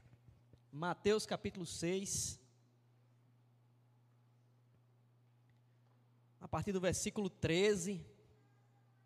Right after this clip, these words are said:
Alguém lembra qual é a série que a gente está seguindo aqui na cidade de Brasília?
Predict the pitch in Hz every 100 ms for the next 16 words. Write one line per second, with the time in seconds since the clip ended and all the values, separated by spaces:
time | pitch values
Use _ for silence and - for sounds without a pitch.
0 | _ - - - - - _ - - -
1 | _ _ - 139 170 180 196 202 190 185
2 | 180 160 202 190 180 175 165 180 - 175
3 | 165 156 123 - - - - - - -
4 | - - - - - _ _ _ _ _
5 | _ - - 170 143 185 175 147 208 220
6 | 190 175 - 160 170 156 139 143 262 240